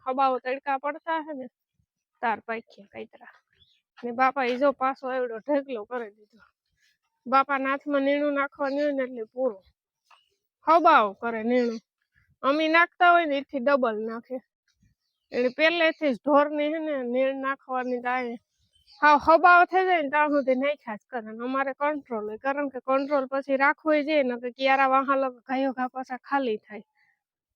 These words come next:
એટલે અમે કંટ્રોલ નાખીએ. અમ-, અમે વાટતા હોય ને તાર, પા બે ત્રણ દીથી આના તો કાં અમે એમાં બગહરે જાતા હોય ને તે બાપાને નીણું, નીણું વાઢવાની ઈણી હોય, નાખવાનું ઈણી જ હોય.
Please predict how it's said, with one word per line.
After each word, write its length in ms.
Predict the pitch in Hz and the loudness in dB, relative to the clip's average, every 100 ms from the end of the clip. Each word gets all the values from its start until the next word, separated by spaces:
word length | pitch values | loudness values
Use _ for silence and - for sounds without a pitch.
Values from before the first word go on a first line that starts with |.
| _ - | _ -4
એટલે 160 | 247 | 0
અમે 240 | 254 285 294 | 0 0 -2
કંટ્રોલ 540 | 311 320 302 254 220 | -2 -4 -2 -2 -2
નાખીએ. 340 | 220 220 - | -6 -10 -8
અમ-, 400 | 226 240 247 247 | -6 -6 -4 -2
અમે 200 | 262 277 | -2 -2
વાટતા 420 | 269 294 - - 311 | 0 0 -2 -6 -4
હોય 200 | 330 302 | -4 -6
ને 140 | 233 | -8
તાર, 260 | 214 208 214 | -8 -10 -6
પા 200 | 240 240 | -4 0
બે 200 | 262 262 | 2 2
ત્રણ 300 | 262 277 269 | -2 -4 -4
દીથી 280 | 277 - | -10 -6
આના 180 | 277 269 | -4 -4
તો 120 | 254 | -6
કાં 160 | 262 320 | -4 -2
અમે 360 | 262 254 247 247 _ _ _ _ _ _ - | 0 0 -2 -4 _ _ _ _ _ _ -10
એમાં 480 | 247 247 247 240 233 | -6 -2 -2 -2 -2
બગહરે 520 | 277 277 269 262 247 | 0 0 0 0 0
જાતા 360 | 262 277 277 | 0 0 -2
હોય 240 | 247 247 240 | -4 -6 -8
ને 160 | 233 | -10
તે 460 | 226 247 233 233 226 _ _ | -10 -8 -6 -6 -8 _ _
બાપાને 460 | 254 277 285 277 269 | 0 2 2 2 0
નીણું, 340 | 285 285 277 | 2 2 0
નીણું 600 | 285 294 294 277 269 269 | -2 -6 -10 -10 -10 0
વાઢવાની 640 | 285 285 311 302 302 302 | 0 2 2 2 2 -4
ઈણી 200 | 311 302 | -8 -6
હોય, 120 | 269 | -6
નાખવાનું 580 | 247 254 - 294 294 294 | -4 -6 -6 -6 -4 -4
ઈણી 320 | 302 320 277 | -6 -4 -4
જ 80 | 220 | -4
હોય. 120 | 214 | -6